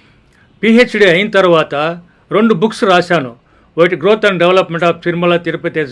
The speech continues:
Dimension of Indian Civilization, రెండవ బుక్ Sacred Complex of Tirumala Tirupati, Structure and Change.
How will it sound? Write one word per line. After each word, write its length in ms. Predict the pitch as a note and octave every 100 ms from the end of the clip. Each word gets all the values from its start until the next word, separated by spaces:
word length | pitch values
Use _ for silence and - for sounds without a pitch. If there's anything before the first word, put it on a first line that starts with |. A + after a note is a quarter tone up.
| C3+
Dimension 440 | D#3+ E3+ F3 E3+ E3
of 60 | D#3 B2
Indian 240 | C#3 D#3+ D#3
Civilization, 560 | E3+ F3 F3 F3 G#3 A3 - - _ _ _ _ -
రెండవ 220 | G3+ A#3+ A#3 F3
బుక్ 200 | F#3+ F#3 F3 G3 F#3+ _ _ _ _ _ _ _ -
Sacred 320 | A#3+ B3+ A#3 -
Complex 480 | F#3+ F3+ F#3+ F#3+ -
of 100 | F3+ - - _
Tirumala 360 | E3+ F3 E3+ E3 E3
Tirupati, 420 | E3 E3 D#3 D#3 C#3+ -
Structure 420 | F#3+ G3+ - F3+ E3
and 100 | C#3+ -
Change. 280 | D#3 C3